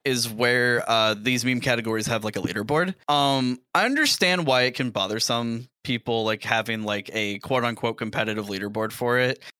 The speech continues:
but I think it's mostly just to track the times of these silly categories, because a lot of the times these meme categories aren't on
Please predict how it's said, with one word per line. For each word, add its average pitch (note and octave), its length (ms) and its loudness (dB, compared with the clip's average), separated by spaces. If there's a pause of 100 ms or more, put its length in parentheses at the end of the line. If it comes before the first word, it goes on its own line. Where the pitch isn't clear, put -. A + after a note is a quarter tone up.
but E3 160 4
I F#3 80 4
think F#4 300 0
it's F4+ 160 0
mostly E3+ 320 0
just B2+ 240 0
to C3 80 0
track B2 320 0
the A#2+ 80 -4
times A2+ 480 0
of A2+ 180 -2
these A2 180 -4
silly G#2 240 -2
categories, F#2 680 -6
because A#2+ 260 -4
a C3+ 60 2
lot F3 240 2
of A3+ 60 0
the G#3 60 0
times D#3+ 380 0
these C3+ 160 0
meme C3 200 -2
categories A#2 520 0
aren't A#2 400 0
on G#2+ 420 0